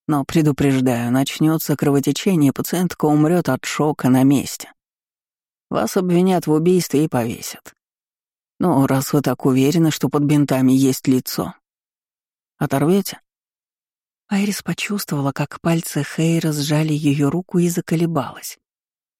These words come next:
Инстинкт подсказывал, доктор блефует, и она должна ухватиться за хоть малейший шанс спасти мисс Фрой.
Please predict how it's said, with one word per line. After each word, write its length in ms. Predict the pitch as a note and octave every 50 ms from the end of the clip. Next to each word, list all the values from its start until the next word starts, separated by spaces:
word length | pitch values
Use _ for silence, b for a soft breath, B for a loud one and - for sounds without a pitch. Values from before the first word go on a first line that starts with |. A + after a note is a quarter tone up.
| _ _
Инстинкт 680 | F#3 F3+ E3+ - - - - F#3 E3+ E3+ E3 - - -
подсказывал, 760 | - E3 - - - - G#3 E3 C#3 - A#2+ G#2+ B2 - - - _ _ _ -
доктор 420 | E3+ D#3 C#3+ C3+ - - - -
блефует, 540 | B2+ B2+ C3+ C#3+ - - F3+ D#3 C#3 - -
и 20 |
она 200 | C3+ C3+ C#3 C#3
должна 540 | C3+ C3+ C#3 C3+ C#3 C3+ D3 E3 D#3+ D#3 D3
ухватиться 800 | C3+ C3 - - C#3 C3 B2+ - - D#3+ D3+ - - - D3 C#3
за 120 | C3 C3+
хоть 240 | C3 - D#3 - -
малейший 580 | D3 D3 C#3+ C#3 C#3 C#3+ D#3+ E3+ - - - D3+
шанс 420 | - - - C#3 C3+ C#3 D3 -
спасти 460 | - - - C3+ C3+ - - - D#3
мисс 200 | D3 C#3+ D3 C#3+
Фрой. 500 | - - - - D#3+ C#3 - - - _